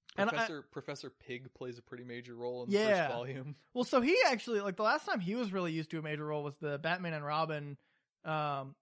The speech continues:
Speaker 1: after Bruce Wayne, quote unquote, died.
Speaker 2: Okay.
Speaker 1: Uh, and it was Dick Grayson, Batman, and Damian Wayne, Robin.
Speaker 2: Mm-hmm.
Speaker 1: And that was a good story. Like, that, I need, I wanna go back and read that. I might actually do that
Speaker 2: Yeah.
Speaker 1: soon, 'cause it's pretty short. I might take a break from Swamp Thing so I don't get fatigued of 'em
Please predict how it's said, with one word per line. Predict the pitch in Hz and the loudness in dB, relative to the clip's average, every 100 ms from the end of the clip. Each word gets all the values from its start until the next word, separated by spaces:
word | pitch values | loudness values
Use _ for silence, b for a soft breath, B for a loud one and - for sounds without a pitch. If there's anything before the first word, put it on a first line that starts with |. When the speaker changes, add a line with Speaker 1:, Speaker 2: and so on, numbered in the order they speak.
| - | -2
Speaker 1:
after | 170 - 165 151 | -2 0 -4 -6
Bruce | 156 170 156 | -6 -8 -8
Wayne, | 165 156 143 | -8 -6 -8
quote | 143 156 | -8 -6
unquote, | 147 143 131 | -6 -6 -8
died. | 135 127 127 131 - | -8 -8 -8 -10 -12
Speaker 2:
Okay. | 127 127 98 - | -12 -10 -12 -6
Speaker 1:
Uh, | 147 143 139 131 127 - - | -2 0 0 -2 -8 -12 -8
and | 147 147 143 139 131 131 - | -4 -2 -4 -4 -8 -14 -12
it | 151 | -10
was | 139 131 - 180 180 - | -10 -12 -16 -20 -14 -8
Dick | 165 | -4
Grayson, | 202 226 220 165 | 0 2 0 0
Batman, | 160 156 151 143 | 0 0 -2 -4
and | 139 | -6
Damian | 147 143 139 | -6 -6 -8
Wayne, | 131 131 | -10 -8
Robin. | 135 131 127 123 131 | -6 -4 -6 -12 -12
Speaker 2:
Mm-hmm. | 131 135 156 | -10 -8 -2
Speaker 1:
And | 190 | 4
that | 269 | 6
was | 240 180 | 4 2
a | |
good | 165 160 | -2 -2
story. | - 160 135 | -2 -2 -4
Like, | 139 | -4
that, | 175 160 160 160 | -2 -4 -8 -8
I | 175 | -2
need, | 208 185 | 0 0
I | 190 | 0
wanna | 208 | 0
go | 175 | 2
back | 165 160 | 0 -2
and | 143 | -6
read | 143 | -10
that. | 143 | -10
I | 165 | -10
might | 160 | -12
actually | 143 143 | -14 -16
do | 147 139 | -16 -14
that | 139 | -14
Speaker 2:
Yeah. | - _ _ _ _ _ _ _ _ _ _ _ _ _ - | -16 _ _ _ _ _ _ _ _ _ _ _ _ _ -20
Speaker 1:
soon, | - 165 156 143 | -10 -6 -6 -8
'cause | 156 | -10
it's | 151 | -10
pretty | - 294 | -8 -8
short. | - 175 131 | -6 -8 -8
I | 143 | -8
might | 185 180 | -8 -8
take | 175 | -8
a | |
break | 156 156 151 | -8 -10 -12
from | 143 | -16
Swamp | 151 143 - | -12 -12 -12
Thing | 139 | -14
so | 139 | -12
I | |
don't | 139 | -12
get | 143 - | -12 -16
fatigued | - 135 143 | -16 -14 -8
of | 156 156 | -6 -4
'em | 160 | -6